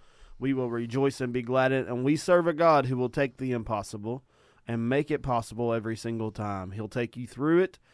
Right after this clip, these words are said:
He'll take you above it. He'll take below it. Whatever he wants, we just hang on and say yes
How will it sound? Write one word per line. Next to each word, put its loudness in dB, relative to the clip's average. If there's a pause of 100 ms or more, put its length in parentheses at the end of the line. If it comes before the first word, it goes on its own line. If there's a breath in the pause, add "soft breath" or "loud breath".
(360 soft breath)
He'll -8
take -8
you -4
above 0
it. 0
He'll -4
take -8
below 2
it. 0
Whatever -2
he -4
wants, -4
we -4
just -6
hang -6
on -4
and -6
say -6
yes -4